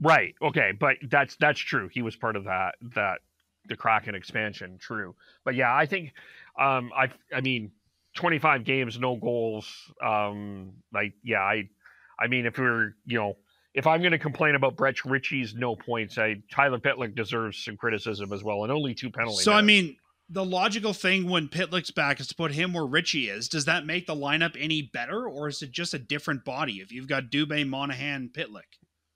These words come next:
Speaker 1: I don't think it's, I don't think it makes the team better at all. Uh, um,
Speaker 2: Do you take Lewis out? Like, where, where do you fit Pitlick in?
Speaker 1: Uh, I don't, and I wouldn't take Lewis out. I think Trevor Lewis, I think Trevor Lewis is doing exactly what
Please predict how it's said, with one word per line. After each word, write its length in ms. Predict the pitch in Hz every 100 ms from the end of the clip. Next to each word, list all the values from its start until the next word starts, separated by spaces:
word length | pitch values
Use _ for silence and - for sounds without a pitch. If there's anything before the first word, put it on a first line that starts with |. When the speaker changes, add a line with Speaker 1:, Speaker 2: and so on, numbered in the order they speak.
| -
Speaker 1:
I 360 | 110 123 120
don't 260 | 120 123 110
think 240 | 127 110
it's, 420 | 120 107 - -
I 120 | 127 123
don't 140 | 127
think 120 | 151
it 80 | 127
makes 180 | 123 -
the 100 | 131
team 240 | - 123
better 240 | 113 113 104
at 60 |
all. 380 | 92 123 - - _ _ _ _ - - _ _ -
Uh, 320 | 110 98 113
um, 500 | - 110 95 95 98
Speaker 2:
Do 80 | 143
you 60 |
take 260 | - 165 135
Lewis 400 | 127 151 185 190
out? 200 | 220 233
Like, 200 | 147 127
where, 260 | 139 165 165
where 200 | 175 190
do 60 |
you 120 | 208
fit 300 | 170 - 202
Pitlick 360 | - 190 170 156
in? 180 | 226 220 - - - _ _ _ _ 143
Speaker 1:
Uh, 40 |
I 280 | 135 139 160
don't, 220 | 180 180
and 140 | 160 160
I 120 | 165
wouldn't 320 | 165 160 160
take 180 | 180 143
Lewis 340 | 170 196 139
out. 180 | 104 87
I 100 | 101
think 160 | 143 160
Trevor 280 | 175 165 151
Lewis, 420 | 147 156 143 - 117 - _ _ _ _ _ - _
I 120 | 143
think 160 | 185 202
Trevor 240 | 185 180
Lewis 300 | 160 160 156
is 140 | 143 113
doing 220 | 147 147
exactly 520 | 127 110 131 156 170
what 300 | 147 139 135